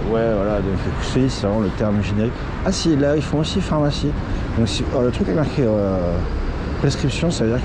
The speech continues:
que vous pouvez aussi acheter des, euh, des médicaments sur ordonnance, si vous avez une ordonnance, bien sûr. Euh, donc là, euh, un petit, euh, qu'est-ce que c'est ? Un petit, euh, Fudosan,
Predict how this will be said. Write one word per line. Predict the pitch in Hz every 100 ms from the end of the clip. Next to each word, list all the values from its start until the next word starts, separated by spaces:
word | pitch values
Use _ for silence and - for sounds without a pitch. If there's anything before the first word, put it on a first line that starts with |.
| -
que |
vous | 107 95 98
pouvez | 113 127
aussi | 143 - 175 143
acheter | - -
des, | 127 107
euh, | 95 85 87 87 - - - - -
des | 113
médicaments | 117 113 127 131
sur | - 113
ordonnance, | 101 95 107 123
si | -
vous | 107 95
avez | 95
une | 92
ordonnance, | 80 85 113
bien | 98 98
sûr. | - 135 - - - - - - - - - - -
Euh, | 95 98 95 98 95 98 - - - 110
donc | 107 85 110
là, | 120 131 123
euh, | 101 87 95 92 - - - - - - - - - - - 123
un |
petit, | 131 165 - 151
euh, | 156 151 123 113 113
qu'est-ce | - -
que | - 113
c'est ? | 120
Un |
petit, | 113 117 113
euh, | 123 113 107 104 104 92 98 - - - - - -
Fudosan, | - 127 135 131 147